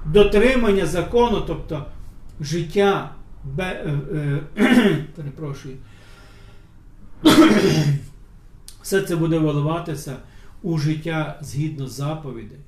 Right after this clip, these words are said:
тоді і Господь Бог дарує нам те, що від-, належить. Так, як сьогодні пишеться в цьому стиху, що розплодить нас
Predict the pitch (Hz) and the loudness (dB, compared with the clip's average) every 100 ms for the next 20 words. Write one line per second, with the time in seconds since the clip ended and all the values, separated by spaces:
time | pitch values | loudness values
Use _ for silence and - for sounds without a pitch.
0 | - - - - - - - - - - | -20 -20 -20 -20 -20 -20 -20 -20 -20 -20
1 | - 131 143 139 - - 135 139 - - | -18 -12 -8 -8 -10 -12 -10 -8 -10 -10
2 | 151 - 143 131 113 - - - - - | -10 -8 -10 -10 -12 -20 -20 -20 -20 -20
3 | - - _ - - - 139 139 165 151 | -20 -20 _ -20 -20 -16 -8 -6 -4 -6
4 | 131 131 123 - 143 139 - 147 - - | -8 -10 -16 -16 -14 -14 -14 -16 -16 -20
5 | 170 151 139 123 113 117 - - - - | -20 -14 -14 -14 -18 -20 -20 -20 -20 -20
6 | - _ - - 143 143 - - 139 151 | -20 _ -12 -8 -6 -6 -8 -10 -8 -6
7 | 156 - 120 117 151 139 139 - 131 - | -6 -8 -16 -14 -10 -10 -12 -18 -18 -14
8 | 135 123 - - - 147 - - - - | -14 -14 -18 -20 -14 -14 -14 -20 -20 -20
9 | - - 202 202 - - 247 233 190 - | -18 2 8 8 6 6 8 8 6 2
10 | 156 139 - - | -2 -6 -8 -20